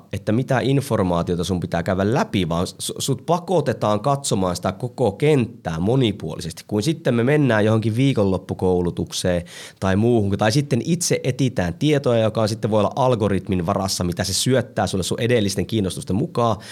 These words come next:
niin sulle muotoutuu, voi tulla hyväkin ammattitaito, mut se voi olla hyvin kapea niinku se näkökulma, ja sit sä rakennat semmosen kuplaa itses ympärille, tiedätkö, että sä oot ammattilainen. Ja sit kun oot vielä uskottava, niin sit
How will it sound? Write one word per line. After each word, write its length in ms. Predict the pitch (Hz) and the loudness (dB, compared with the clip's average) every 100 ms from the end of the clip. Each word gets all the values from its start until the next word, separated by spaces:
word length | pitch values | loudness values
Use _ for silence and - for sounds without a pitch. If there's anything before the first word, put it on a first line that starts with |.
| - 113 | -8 -2
niin 80 | |
sulle 180 | 123 127 123 - | 0 0 -2 -4
muotoutuu, 580 | 147 190 170 131 123 123 | 2 2 4 2 2 2
voi 160 | 202 | 2
tulla 160 | 220 160 | 4 4
hyväkin 360 | 208 294 143 95 | 4 4 2 0
ammattitaito, 540 | 95 - 76 - - - - - | 0 -4 -6 -8 -12 -20 -20 -6
mut 100 | 123 | -2
se 80 | 143 | 2
voi 120 | 143 | 2
olla 100 | 143 123 | 2 4
hyvin 420 | 214 208 202 120 110 | 2 4 4 2 2
kapea 480 | 127 120 120 101 | 0 0 2 4
niinku 160 | 95 87 | 2 0
se 120 | - | 2
näkökulma, 640 | 117 143 139 107 95 85 85 | 2 2 2 2 0 0 0
ja 40 | |
sit 100 | 123 | 0
sä 80 | 123 | 0
rakennat 360 | 147 143 123 - | 0 2 0 2
semmosen 220 | 113 113 | 0 2
kuplaa 360 | 160 147 101 | 0 0 -2
itses 300 | 101 - 98 - | -2 -4 -6 0
ympärille, 360 | 113 95 82 | 0 0 -2
tiedätkö, 300 | 73 73 - | -4 -6 -4
että 60 | 82 | -4
sä 60 | 80 | -4
oot 200 | - 92 | 0 0
ammattilainen. 800 | 90 185 95 - 78 - - - - - - | 0 -2 -2 -4 -4 -4 -6 -8 -16 -12 -4
Ja 120 | 110 - | -2 0
sit 160 | 156 139 | -2 0
kun 100 | 202 | 0
oot 60 | |
vielä 140 | 139 147 | 2 2
uskottava, 720 | 175 - 123 - 117 110 107 - - - | 2 0 -4 -4 0 0 -2 -14 -20 -6
niin 140 | 113 107 | -4 0
sit 280 | 127 - | -2 -4